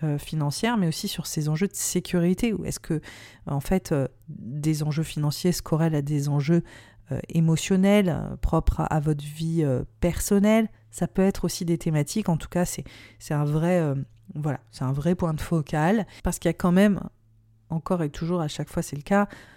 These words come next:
surtout avec les lunaisons du mois d'août, votre rapport à l'autre aussi,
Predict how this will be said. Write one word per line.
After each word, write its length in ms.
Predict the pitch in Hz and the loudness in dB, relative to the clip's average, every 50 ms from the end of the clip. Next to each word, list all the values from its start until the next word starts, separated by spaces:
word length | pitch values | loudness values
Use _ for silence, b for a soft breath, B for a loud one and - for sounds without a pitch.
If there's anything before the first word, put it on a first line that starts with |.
| B B B | B B B
surtout 320 | - - 185 - - 202 | -12 -10 -2 2 4 6
avec 200 | 185 165 151 - | 6 4 4 2
les 80 | 170 160 | 0 0
lunaisons 440 | 156 165 160 160 165 160 156 165 165 | 0 0 2 0 0 0 0 -2 -2
du 140 | 160 156 | -2 -2
mois 180 | 151 151 147 147 | -2 -2 -2 -2
d'août, 360 | 147 170 185 214 208 - B B B B B - | 0 0 -2 -2 -2 -4 B B B B B -2
votre 240 | 165 160 - - 175 | 0 0 2 0 0
rapport 360 | 156 151 143 143 - 185 170 | 2 2 0 2 2 4 4
à 80 | 160 160 | 6 6
l'autre 340 | 170 196 208 185 - - 151 | 8 8 6 6 2 -2 -8
aussi, 280 | 147 - - - - | -8 -8 -8 -12 -12